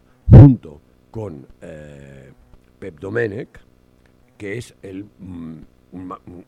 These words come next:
una cosa que hemos encontrado que tampoco sabíamos que existía, que es el disco del Grup de Folk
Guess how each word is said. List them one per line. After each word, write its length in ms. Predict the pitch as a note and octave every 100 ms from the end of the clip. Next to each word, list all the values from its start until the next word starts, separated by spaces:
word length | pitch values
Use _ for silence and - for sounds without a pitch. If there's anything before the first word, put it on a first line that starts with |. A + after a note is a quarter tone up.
| -
una 200 | F#2+ F#2
cosa 220 | F2+ G2+
que 120 | A2
hemos 260 | B2 F#2+ F#2+
encontrado 400 | G2+ G2 F2+ A2+
que 100 | C#3+
tampoco 320 | G#2+ D#2+ G2+
sabíamos 460 | F#2+ G#2+ F#2 G2 A#2+
que 100 | A2
existía, 680 | F#2 F#2+ F#2 - C#3+ F#2+ - - _ _
que 120 | -
es 100 | A#2+ -
el 140 | G2
disco 580 | B2 D3 - - C3 - - - - -
del 200 | F#2+ F2
Grup 180 | A2+ C#3
de 140 | C#3
Folk 360 | - B2+ C#3+